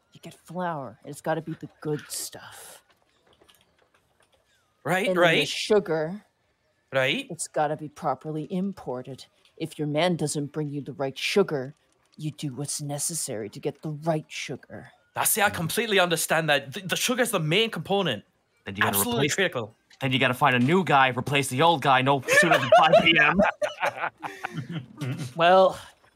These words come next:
Speaker 1: I'll give it to the captain. At least he found some people who are mildly competent.
Speaker 2: Oh, well, thank you for that.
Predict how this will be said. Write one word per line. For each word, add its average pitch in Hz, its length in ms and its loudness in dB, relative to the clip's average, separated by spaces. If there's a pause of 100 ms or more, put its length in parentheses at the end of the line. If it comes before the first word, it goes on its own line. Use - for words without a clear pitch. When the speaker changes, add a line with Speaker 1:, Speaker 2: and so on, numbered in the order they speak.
(340)
Speaker 1:
I'll 170 60 -10
give 196 300 2
it 180 140 -6
to 165 100 -10
the 151 80 -8
captain. 160 520 -2
At 160 60 -8
least 170 180 -4
he 170 60 -12
found 165 160 -2
some 165 120 -6
people 170 180 -4
who 175 100 -2
are 170 120 2
mildly 170 720 2
competent. 151 880 -8 (1500)
Speaker 2:
Oh, 180 80 -6
well, 349 100 0
thank 427 260 -6
you - 60 -4
for - 120 -8
that. 101 280 -6